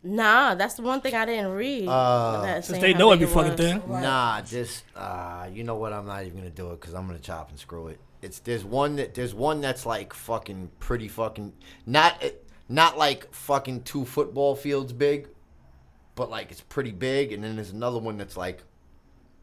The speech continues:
Speaker 2: the size of, like, a car.
Speaker 3: Like a
Speaker 2: or,
Speaker 3: Prius?
Speaker 2: or something like that. You know,
Speaker 1: <laughs>
Speaker 2: nah,
Speaker 1: Mm.
Speaker 2: probably, probably a, probably a dump truck. But, uh, even that, even something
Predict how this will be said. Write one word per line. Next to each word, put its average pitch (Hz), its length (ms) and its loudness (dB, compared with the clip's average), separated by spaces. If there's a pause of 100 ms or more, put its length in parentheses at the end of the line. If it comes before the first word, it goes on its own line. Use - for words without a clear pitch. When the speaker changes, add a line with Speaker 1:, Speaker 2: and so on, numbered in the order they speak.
(1600)
Speaker 2:
the 98 100 -10
size 104 720 -4
of, 95 440 -6 (280)
like, 87 360 -8
a 95 100 -4
car. 92 680 -4 (260)
Speaker 3:
Like 123 120 -10
a - 20 -10
Speaker 2:
or, 107 40 -14
Speaker 3:
Prius? 165 360 0
Speaker 2:
or 104 140 -2
something 101 440 -8
like 98 220 -4
that. 98 340 -2
You 123 100 -4
know, 123 180 2
Speaker 1:
<laughs> - 0 -
Speaker 2:
nah, 165 280 4
Speaker 1:
Mm. 202 40 0
Speaker 2:
probably, 190 340 6
probably 175 380 4
a, 139 60 2
probably 185 440 2
a 120 40 -4
dump 110 280 -6
truck. 110 320 -4 (680)
But, 120 180 -2
uh, 110 340 -4 (760)
even 190 280 -6
that, 190 280 0
even 175 140 -8
something 196 400 -6